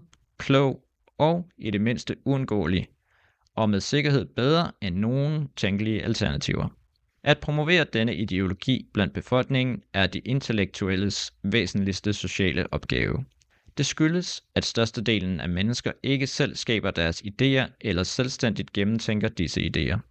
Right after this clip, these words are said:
De følger passivt de idéer, der bliver antaget og dissemineret af den intellektuelle klasse.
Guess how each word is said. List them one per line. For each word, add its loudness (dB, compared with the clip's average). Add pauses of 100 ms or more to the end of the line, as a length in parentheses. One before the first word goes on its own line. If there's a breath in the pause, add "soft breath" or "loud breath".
(140)
De -2
følger 4
passivt -2
de 0
idéer, 0
der 0
bliver 0
antaget 2 (140)
og 0
dissemineret 0 (340 soft breath)
af 4
den -2
intellektuelle 0
klasse. -2